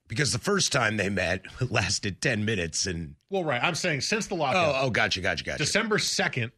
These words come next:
Speaker 2: at midnight is when the lockout began. Since then, they have not talked.
Speaker 1: Right. I think to-,
Speaker 2: So
Speaker 1: tomorrow is probably perfect timing.
Speaker 2: Hello?
Speaker 1: Be-,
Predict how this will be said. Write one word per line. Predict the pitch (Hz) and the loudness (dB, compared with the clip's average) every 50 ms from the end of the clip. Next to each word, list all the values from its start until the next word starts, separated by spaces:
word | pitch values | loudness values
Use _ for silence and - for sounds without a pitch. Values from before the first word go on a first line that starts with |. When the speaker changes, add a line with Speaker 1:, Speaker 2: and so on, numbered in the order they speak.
| _ _ _ _ _ _ _ _ _ _ _ _ - | _ _ _ _ _ _ _ _ _ _ _ _ -2
Speaker 2:
at | 131 135 127 - 131 | -2 -2 -2 -2 -2
midnight | 131 147 151 131 113 107 104 104 | -2 -2 0 0 -2 -2 -2 -2
is | 101 95 | -4 -4
when | 113 113 | -4 -4
the | 110 104 | -2 -2
lockout | 110 117 113 110 - 117 113 95 | 0 0 0 0 -2 -4 -4 -4
began. | 110 104 98 98 92 80 71 _ _ _ _ _ _ _ _ _ _ _ _ _ _ _ _ _ _ _ | -8 -10 -10 -10 -12 -12 -14 _ _ _ _ _ _ _ _ _ _ _ _ _ _ _ _ _ _ _
Since | _ - - - - 220 185 - | _ -8 -2 0 0 0 0 -2
then, | - 208 214 190 160 143 | 0 2 2 2 2 2
they | 151 156 | 2 2
have | 156 139 110 104 | 2 2 0 -2
not | 107 110 120 123 123 131 - - | -4 -2 0 0 0 0 -2 -6
talked. | - - - 117 98 73 - _ - - - - - - _ _ - | -18 -10 -8 -8 -8 -8 -12 _ -20 -20 -18 -18 -20 -20 _ _ 0
Speaker 1:
Right. | 120 131 127 120 117 - | 2 2 4 4 4 4
I | 139 151 | 2 2
think | - 185 202 190 160 | 4 2 2 2 4
to-, | 165 | 4
Speaker 2:
So | 165 156 151 151 143 139 131 113 - _ _ - | 4 4 4 4 4 4 4 2 -2 _ _ -2
Speaker 1:
tomorrow | - - 170 175 190 208 208 202 180 | 0 2 2 4 4 4 4 4 4
is | 170 151 - | 4 2 0
probably | - - - 147 147 139 135 123 135 123 | 0 2 2 2 4 2 2 2 2 0
perfect | 101 - - - 123 143 135 - 143 120 - - | 0 -2 -4 0 0 0 2 2 0 -2 0 -2
timing. | - - 131 127 110 101 85 71 57 50 - _ - | 0 2 4 6 6 6 4 0 -6 -10 -16 _ -10
Speaker 2:
Hello? | 104 95 104 123 160 180 | -6 -4 -2 -2 -2 -2
Speaker 1:
Be-, | - 120 113 | -4 -6 -8